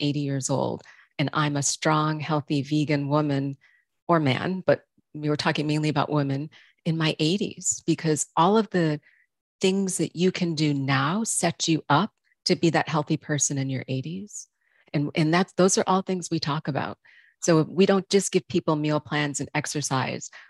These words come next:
We help them understand, what does it take to be a healthy vegan? How do you start to get off the medications if you're on them? And then how do you adopt the functional behaviors that,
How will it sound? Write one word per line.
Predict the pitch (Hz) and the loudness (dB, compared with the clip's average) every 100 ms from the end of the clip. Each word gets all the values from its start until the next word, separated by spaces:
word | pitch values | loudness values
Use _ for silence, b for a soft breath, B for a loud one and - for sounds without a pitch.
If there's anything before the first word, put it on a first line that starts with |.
| B | B
We | 170 | -2
help | 156 180 175 | 2 2 2
them | 170 156 | 0 0
understand, | 151 147 143 - 147 143 139 143 - b b _ - | -2 -2 -4 -2 0 0 -2 -6 -12 b b _ 2
what | 175 | 4
does | 180 165 | 4 0
it | - | 0
take | - 160 175 | 0 0 0
to | - 156 | -2 -4
be | 151 143 | 0 0
a | |
healthy | 127 131 131 156 | 0 -2 0 -2
vegan? | 160 160 165 196 220 - b b - | -2 -4 -4 -4 -4 -10 b b -4
How | 180 175 | 2 2
do | |
you | 170 156 151 | 2 0 0
start | - - 156 156 - - | -2 -2 0 2 0 -4
to | - 156 151 147 143 _ _ _ - | -2 0 2 0 -2 _ _ _ 0
get | 147 | 2
off | 143 165 | 2 0
the | - | -2
medications | 165 160 170 170 160 - 165 156 | 0 0 -2 -2 -2 -4 -6 -6
if | - | -4
you're | 151 - | -2 -2
on | 143 151 | -2 -2
them? | 165 185 208 b b b b | -2 -4 -6 b b b b
And | 156 | 0
then | 151 151 - | 0 -2 -4
how | - 175 | 0 2
do | 185 | 4
you | 185 160 | 2 2
adopt | 143 156 160 - | 0 0 0 -2
the | 156 | -4
functional | - 160 - - 151 147 143 143 b b b _ _ _ - | -2 -4 -2 -4 -2 -2 -2 -6 b b b _ _ _ 0
behaviors | 160 135 143 139 175 226 247 - - b - | 0 4 2 2 2 0 0 -4 -10 b -2
that, | 156 | 0